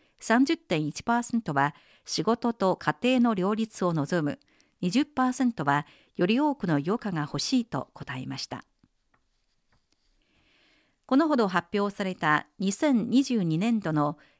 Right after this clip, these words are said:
全国十大考古学新発見の最終評価結果には、山東省済南市で発見された現代の長英家族墓地が入っており、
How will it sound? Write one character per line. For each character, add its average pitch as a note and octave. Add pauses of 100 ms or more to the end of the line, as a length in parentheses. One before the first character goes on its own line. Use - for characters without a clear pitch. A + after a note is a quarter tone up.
全 C4+
国 D3+
十 B3+
大 A#3+
考 G3
古 B3
学 A3
新 G3+
発 -
見 D#3
の D3
最 A#3+
終 A#3
評 A3
価 B3
結 B3+
果 D3
に D3+
は、 C#3+ (400)
山 A#3+
東 C#4+
省 D#3
済 A#3
南 C#4+
市 -
で D3
発 D3+
見 F#3
さ F3
れ E3
た D3+ (300)
現 A#3+
代 D#3
の D3+
長 C#4+
英 C#3+
家 -
族 A3
墓 A#3+
地 -
が C#3+
入 F#3+
っ -
て D#3
お D3+
り、 C#3+